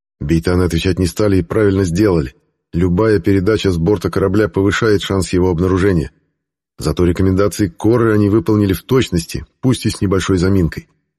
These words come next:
Видимо, выход на связь корабля людей, скрывавшегося под непробиваемым маскировочным полем, оказался для них полной неожиданностью,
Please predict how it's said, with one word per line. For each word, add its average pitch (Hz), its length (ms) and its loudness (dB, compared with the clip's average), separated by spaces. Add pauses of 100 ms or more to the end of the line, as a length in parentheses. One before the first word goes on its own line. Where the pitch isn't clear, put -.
(600)
Видимо, 87 400 0
выход 98 400 0
на 92 120 0
связь 98 360 0
корабля 92 400 -2
людей, 90 440 2
скрывавшегося 92 720 -2
под 85 160 -4
непробиваемым 98 840 2
маскировочным 90 680 0
полем, 107 380 0 (320)
оказался 101 580 -2
для 101 120 2
них 107 180 0
полной 110 300 2
неожиданностью, 98 720 0